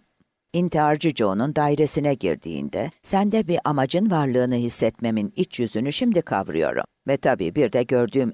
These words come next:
en seksi yeşil gözler. Genç kadın şampanyasını yudumlarken o yeşil gözlerle adama bakıyordu. Ruhumu soyup şampanyaları devirdikten sonra kameraya süzülüp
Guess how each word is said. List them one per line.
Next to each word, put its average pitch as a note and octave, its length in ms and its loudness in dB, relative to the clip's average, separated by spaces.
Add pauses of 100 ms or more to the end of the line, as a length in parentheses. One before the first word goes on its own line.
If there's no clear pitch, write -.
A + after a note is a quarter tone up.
en A3+ 180 0
seksi C3+ 440 -2
yeşil A#2 420 0
gözler. A#1 600 -4 (720)
Genç F#3+ 300 -6
kadın A#2 320 -4
şampanyasını A#2 800 -4
yudumlarken G#2+ 920 -4
o F#3 140 0 (100)
yeşil G3+ 300 0
gözlerle C#3 540 0
adama A2 360 0
bakıyordu. D#2+ 680 -2 (460)
Ruhumu C4 360 2
soyup G#2+ 480 -2 (120)
şampanyaları B2+ 840 0
devirdikten B2+ 680 0
sonra D#2 560 -4 (240)
kameraya B2 480 0
süzülüp G2 520 -2